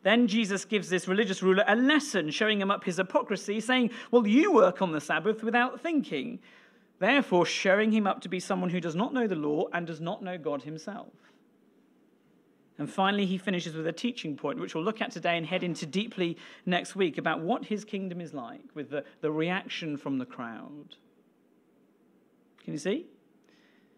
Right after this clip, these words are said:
Jesus is doing exactly the same thing again. Our passage today, in short, is, is a bookend to where we started. It is Jesus bringing everything full circle. And he does this very deliberately to bring us back to the start. It's as if Jesus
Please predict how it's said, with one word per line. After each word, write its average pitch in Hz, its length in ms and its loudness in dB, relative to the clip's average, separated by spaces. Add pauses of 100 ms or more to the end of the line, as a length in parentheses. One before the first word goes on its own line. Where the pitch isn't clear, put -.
(160)
Jesus 262 360 0
is 208 60 -4
doing 151 240 0
exactly 170 720 -2
the 233 120 2
same 226 380 -2
thing 247 320 -4
again. 127 640 -8 (1080)
Our 202 140 4
passage 294 340 4
today, 220 280 6
in 180 60 2
short, 214 240 2
is, 190 140 0 (160)
is 208 140 2
a 202 80 4
bookend 190 680 0
to 214 60 0
where 220 200 4
we 214 100 -4
started. 214 540 2
It 190 100 2
is 185 160 2
Jesus 262 520 2
bringing 226 300 2
everything 269 520 2
full 240 240 -2
circle. 240 580 -2 (380)
And 214 100 2
he 233 80 6
does 302 220 4
this 269 160 4
very 294 240 8
deliberately 214 760 4
to 165 140 -4
bring 240 280 2
us 277 160 0
back 254 440 0
to - 120 -8
the 233 120 0
start. 208 600 0
It's 233 120 -8
as 240 120 -6
if 320 140 -2
Jesus 277 520 2